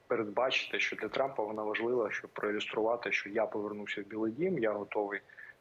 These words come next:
займатися складними питаннями, такими як, е, російська війна, і говорити з такими поганцями, як Путін. І, власне, я це обіцяв, я це буду робити. Чи досягне Трамп результатів? Можливо, проміжні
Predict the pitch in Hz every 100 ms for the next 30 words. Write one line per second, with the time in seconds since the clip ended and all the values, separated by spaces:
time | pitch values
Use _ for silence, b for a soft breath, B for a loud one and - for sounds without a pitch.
0 | - 110 110 104 - - 113 104 107 104
1 | 107 - 131 135 117 107 101 101 98 -
2 | - 98 98 95 - 98 98 101 - 107
3 | - 107 110 117 165 180 117 113 110 117
4 | - - - - - 107 104 104 113 110
5 | - 107 104 - 170 170 120 B B B
6 | B B _ _ - 107 120 127 107 110
7 | - 104 107 - 107 104 101 151 135 107
8 | - 101 107 101 104 101 95 - 101 95
9 | - 117 107 113 120 107 127 127 127 120
10 | - 113 110 113 120 160 196 196 123 117
11 | 131 143 123 120 120 113 127 156